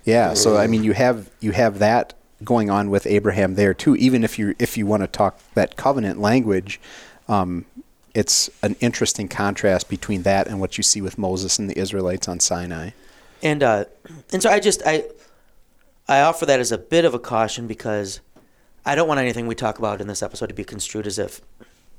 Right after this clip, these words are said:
Speaker 2: this is, it was just all law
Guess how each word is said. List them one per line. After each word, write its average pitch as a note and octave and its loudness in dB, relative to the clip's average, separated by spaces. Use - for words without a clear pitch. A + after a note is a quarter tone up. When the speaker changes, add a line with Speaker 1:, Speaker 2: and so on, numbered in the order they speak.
Speaker 2:
this B2+ 2
is, A2 -2
it - -2
was B2+ 0
just A#2+ 0
all D3+ 2
law A#2 4